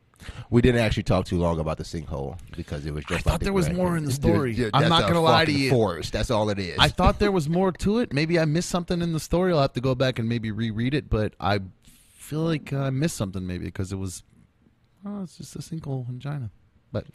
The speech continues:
Speaker 1: Yeah.
Speaker 2: anyway, um, having said that, we're about seven minutes here from the end of the show, and I will absolutely, J P, Batman is not better. Uh,
Speaker 1: Than Superman?
Speaker 2: nothing wrong with Batman. I love Batman.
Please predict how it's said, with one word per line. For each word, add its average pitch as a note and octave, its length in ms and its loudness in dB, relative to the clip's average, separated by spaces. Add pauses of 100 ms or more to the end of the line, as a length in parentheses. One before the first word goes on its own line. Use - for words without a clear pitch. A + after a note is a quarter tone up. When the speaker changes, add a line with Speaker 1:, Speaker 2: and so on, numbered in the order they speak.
Speaker 1:
Yeah. - 100 -14 (200)
Speaker 2:
anyway, D#3+ 320 2 (340)
um, C#3+ 640 0 (640)
having F3+ 320 -4
said D3+ 240 0
that, B2+ 300 -2
we're A#2 280 -8 (340)
about C3+ 260 -6
seven C#3 400 -4
minutes B2+ 280 -6
here B2 200 -6
from A2+ 220 -6
the G#2+ 100 -4
end G#2+ 120 -4
of F#2+ 40 -8
the F#2+ 80 -8
show, A2+ 400 -4 (500)
and G2+ 260 0
I G#2 100 2
will G2+ 240 2
absolutely, A#2+ 720 0
J G#2 260 -4
P, G2+ 280 -4
Batman G2 540 0
is - 140 -6
not G2+ 260 0
better. G#2+ 320 -2 (160)
Uh, F2 440 -8 (380)
Speaker 1:
Than A#2 200 4
Superman? C3+ 520 4
Speaker 2:
nothing G#2+ 140 -2
wrong A2+ 320 0
with A2+ 160 -2
Batman. G#2+ 400 2
I F2+ 60 0
love G2+ 320 0
Batman. G#2+ 640 0